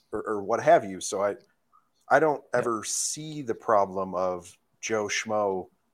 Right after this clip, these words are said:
Speaker 1: posted forty-eight king snakes and now I can't see page two. It's like, well, no, 'cause I was only looking for Apalachicola, so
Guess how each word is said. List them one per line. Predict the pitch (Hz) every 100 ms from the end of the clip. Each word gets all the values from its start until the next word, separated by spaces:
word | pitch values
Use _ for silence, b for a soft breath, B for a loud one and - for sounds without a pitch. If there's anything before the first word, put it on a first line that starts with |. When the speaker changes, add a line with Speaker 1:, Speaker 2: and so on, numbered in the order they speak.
| _
Speaker 1:
posted | - 110 - 95
forty-eight | 90 113 107 101 98 92
king | 117 110
snakes | - 92 90 -
and | 92
now | 92
I | 90
can't | - 98
see | - 107 92
page | - 101 95 -
two. | - 156 117 90 _ _ _ _ _ _
It's | 120 -
like, | 123 123
well, | 123
no, | 131 151 107
'cause | 120 120
I | 120
was | 120
only | 117 110
looking | 120 110
for | 95 104
Apalachicola, | 104 104 98 - - 120 104 92
so | 87 98 90 87